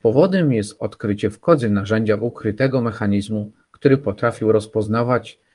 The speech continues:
czy użytkownik loguje się z Chin i przekazywać te informacje na serwery Anthropic bez wiedzy użytkownika. Mechanizm nie był widoczny w standardowym interfejsie Claude Coden. Według ustaleń dziennikarzy, którzy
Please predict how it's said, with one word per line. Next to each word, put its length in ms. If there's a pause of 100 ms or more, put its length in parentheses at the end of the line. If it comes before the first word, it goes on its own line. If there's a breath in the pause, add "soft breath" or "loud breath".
czy 160
użytkownik 720
loguje 340
się 220
z 120
Chin 280 (280 soft breath)
i 120
przekazywać 760
te 100
informacje 640
na 80
serwery 460
Anthropic 640
bez 260
wiedzy 320
użytkownika. 880
Mechanizm 600
nie 120
był 160
widoczny 520
w 80
standardowym 760
interfejsie 680
Claude 340
Coden. 480 (100)
Według 500
ustaleń 480
dziennikarzy, 680 (300)
którzy 320